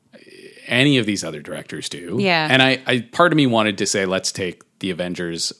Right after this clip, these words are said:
Speaker 1: off that curve," because it almost needs to be judged as its own
Speaker 2: Yeah.
Speaker 1: weird, different thing. But
Speaker 2: Well, the other thing is Brad Bird is a student of Pixar,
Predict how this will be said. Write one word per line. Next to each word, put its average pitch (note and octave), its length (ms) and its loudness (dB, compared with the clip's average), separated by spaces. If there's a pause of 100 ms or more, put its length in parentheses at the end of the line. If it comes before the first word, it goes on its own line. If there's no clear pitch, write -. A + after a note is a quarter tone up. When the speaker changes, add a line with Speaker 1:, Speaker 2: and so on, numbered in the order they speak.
Speaker 1:
off E2+ 240 -4
that G2+ 240 -4
curve," G#2 340 -2
because F#2+ 220 -6
it F#2 80 -8
almost F2+ 260 -6
needs F#2+ 200 -8
to - 60 -14
be F2+ 120 -8
judged F2 400 -8
as E2 120 -8
its F2+ 160 -8
own D#2+ 220 -8
Speaker 2:
Yeah. E3 240 -6 (160)
Speaker 1:
weird, E2+ 220 -10
different E2+ 280 -10
thing. B2+ 260 2
But G#2 340 -2 (120)
Speaker 2:
Well, C#4 120 2
the D4 160 2
other F#4+ 160 2
thing A#3+ 220 0
is G#3 120 -2
Brad G3+ 380 2
Bird F#3 220 0
is F3 140 -2
a F3+ 60 -4
student E3 560 -2
of E3 240 -2
Pixar, E3+ 500 -4